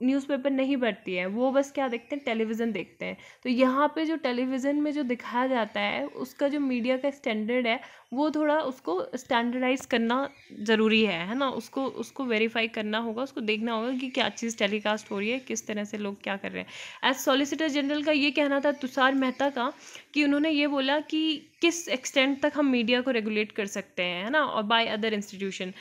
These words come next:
अब ट्वेंटी एथ of अगस्त को क्या हुआ था, कोर्ट ने डिक्लाइन कर दिया था, rightly decline pre-broadcast interlocutory injunction against the offending show, कि ये बंद किया जाए, इसको टेलीकास्ट नहीं किया जाएगा।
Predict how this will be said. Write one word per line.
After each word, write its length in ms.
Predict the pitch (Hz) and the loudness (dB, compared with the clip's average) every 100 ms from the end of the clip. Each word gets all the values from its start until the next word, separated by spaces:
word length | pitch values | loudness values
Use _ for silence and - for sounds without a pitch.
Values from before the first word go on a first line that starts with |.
| - - - - | -16 -18 -2 0
अब 180 | 277 - | 2 2
ट्वेंटी 300 | 277 262 320 | 2 4 2
एथ 120 | 330 | 2
of 260 | 330 320 311 | 2 2 2
अगस्त 320 | 247 269 - | 4 2 0
को 100 | 294 | -2
क्या 140 | 285 | 2
हुआ 180 | 247 247 | 2 2
था, 140 | 277 | 0
कोर्ट 420 | 311 - 262 277 285 | 0 0 0 0 2
ने 240 | 285 330 - 233 | 2 2 -4 0
डिक्लाइन 400 | 254 277 262 269 | 0 2 2 2
कर 220 | 277 254 | 2 2
दिया 180 | 240 233 | 2 0
था, 180 | 254 285 | 0 2
rightly 460 | 254 240 - 285 | 2 2 0 0
decline 440 | 240 233 220 226 339 - - - - - - | 0 0 0 0 -2 -12 -20 -20 -20 -6 4
pre-broadcast 760 | 311 277 254 233 - 240 262 - 254 | 6 6 4 2 -2 -2 -2 -2 0
interlocutory 720 | 247 269 240 233 214 214 240 | 2 2 0 -2 -4 -2 -2
injunction 540 | 220 196 190 - 254 - | 0 0 -4 -4 -4 -4
against 400 | 220 220 262 - | 0 0 0 -2
the 120 | 330 349 | -4 -2
offending 500 | - 214 220 220 226 | -4 -2 0 0 0
show, 220 | 220 190 - | -2 -6 -6
कि 100 | - | -2
ये 220 | 208 233 | 0 0
बंद 400 | 254 214 233 247 | 0 2 2 2
किया 240 | 269 277 254 | 0 2 2
जाए, 200 | 254 269 | 2 0
इसको 200 | 262 269 | -2 -6
टेलीकास्ट 480 | 247 220 226 240 214 | -6 -6 -8 -8 -4
नहीं 200 | 233 240 | -2 2
किया 180 | 262 | 2
जाएगा। 320 | 254 233 247 | 4 2 2